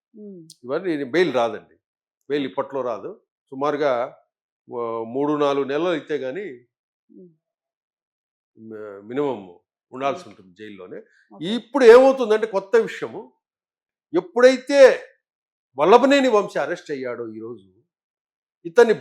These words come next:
Speaker 2: బాధితులంతా ఎవరైతే ఉన్నారో వాళ్ళందరూ ఇప్పుడు కేసులు పెట్టడానికి సిద్ధమయ్యారు.
Speaker 1: ఎన్ని ఉంటాయి సార్? చాలా ఉంటాయి.
Speaker 2: వందల్లో ఉంటాయి.
Speaker 1: వందలు ఉంటాయి. ఉమ్.
Speaker 2: ఒక నియోజకవర్గం అంటే రెండున్నర లక్ష, మూడు లక్షలు ఉంటారు.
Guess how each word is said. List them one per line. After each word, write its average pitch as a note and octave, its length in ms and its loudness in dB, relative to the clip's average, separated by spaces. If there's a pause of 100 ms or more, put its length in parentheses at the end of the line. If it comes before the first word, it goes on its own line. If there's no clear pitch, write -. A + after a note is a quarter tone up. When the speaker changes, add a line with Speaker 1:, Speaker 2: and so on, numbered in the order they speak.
Speaker 2:
బాధితులంతా C4 760 6
ఎవరైతే G#3 440 4
ఉన్నారో C3+ 440 -8 (1300)
వాళ్ళందరూ D#3 560 -2
ఇప్పుడు E3 220 -12
కేసులు E3+ 360 -10
పెట్టడానికి C3+ 460 -14
సిద్ధమయ్యారు. G2+ 520 -20 (580)
Speaker 1:
ఎన్ని B3 240 -12
ఉంటాయి C4+ 240 -12
సార్? D4 200 -20 (520)
చాలా F3+ 240 -8
ఉంటాయి. G#3 340 -16
Speaker 2:
వందల్లో A3 380 4
ఉంటాయి. - 220 -16 (100)
Speaker 1:
వందలు G#3 300 -12
ఉంటాయి. F3 240 -20 (100)
ఉమ్. F3 240 -18 (160)
Speaker 2:
ఒక - 200 -8
నియోజకవర్గం G#3+ 680 4
అంటే C#3+ 240 -2 (500)
రెండున్నర G#3 380 2
లక్ష, G3 240 0
మూడు G#3 220 0
లక్షలు G3 260 -6
ఉంటారు. D3+ 340 -2